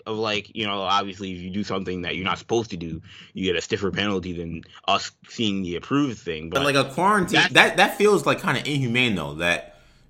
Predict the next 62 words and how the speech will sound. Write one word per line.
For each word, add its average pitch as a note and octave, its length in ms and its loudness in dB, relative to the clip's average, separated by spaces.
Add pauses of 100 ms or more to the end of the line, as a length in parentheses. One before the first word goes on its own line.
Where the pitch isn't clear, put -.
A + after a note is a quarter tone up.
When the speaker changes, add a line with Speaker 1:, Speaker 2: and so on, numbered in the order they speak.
Speaker 2:
because B2+ 340 0
you A2 80 2
did G#2 240 6
what G2+ 80 2
we F#2 260 0
told G2+ 240 0
you E2+ 60 -4
not F#2+ 220 0
to E2 40 -10
do, C#2+ 340 -10 (220)
now G2 320 4
you F2+ 160 -2
gotta F2 220 -2
stay F#2+ 260 -2
in F2 60 -4
your E2+ 140 -6
room E2+ 260 -8
for D2 180 -14 (200)
<laughs> - 180 -20
ten G#2+ 340 -4
days. G2 240 -2 (140)
Like, C3+ 160 0
that's, - 260 2
like, C#3 240 -2 (840)
doesn't G#3 240 2
that, B3 260 0
that A#3 160 0
seems G#3 340 0
a A2+ 140 -4
little, D3+ 180 2
that D3+ 180 0
seems D#3 260 -4
off G2+ 360 -2
to E2 60 -12
me. C2+ 260 -12
I A#2+ 80 4
don't F#3 160 4
see D#3 160 2
how C3+ 140 6
that A#2+ 520 4
could, A2+ 200 0
should A2 120 -2
be G2+ 100 4
allowed. E2 480 0 (220)
Speaker 1:
Oh, C#3+ 220 6
that, B2 240 2
now C#3 180 4
that's, C3+ 220 2
that, C#3 400 0
that D3+ 180 2
goes D#3 220 2
back C3 240 0
to C3+ 80 -2
the A#2 100 0
thing A#2+ 220 -2
of, G#2 100 -6
like, G#2 320 -4 (460)
look, E3 260 0
I G#2 80 -6
mean, A#2 300 0
public C3+ 260 0
health. D3 320 0